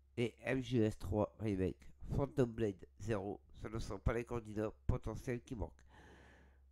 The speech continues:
Partenaire historique de Sony, Square Enix pourrait revenir avec quelques surprises dans sa besace. Peut-être aurons-nous enfin l'annonce du fameux F F, F F neuf Remake. Ça, ça serait énorme. Ou d'un F F, euh,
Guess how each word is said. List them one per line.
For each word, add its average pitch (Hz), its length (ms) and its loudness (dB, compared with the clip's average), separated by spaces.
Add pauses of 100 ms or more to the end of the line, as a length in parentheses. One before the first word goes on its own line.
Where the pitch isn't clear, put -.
(160)
Partenaire 175 480 6
historique 170 420 2 (120)
de 135 260 6
Sony, 135 400 2
Square 117 320 2
Enix 113 300 0
pourrait 107 220 2
revenir 107 360 2
avec 98 220 0
quelques 123 260 -2
surprises 120 540 -2 (1040)
dans 107 180 4
sa 120 200 4
besace. 101 500 6 (140)
Peut-être 151 340 6
aurons-nous 120 400 2
enfin 120 300 4
l'annonce 107 340 2 (280)
du 104 120 0
fameux 113 540 2
F - 280 0
F, 120 220 -2 (260)
F 143 300 2
F - 160 -10
neuf 123 200 4 (200)
Remake. 110 540 -2 (580)
Ça, 123 140 0
ça 113 180 -2
serait 101 260 -4
énorme. 117 460 0 (600)
Ou 120 120 4
d'un 131 240 8
F 127 100 6
F, 143 260 6
euh, 110 320 4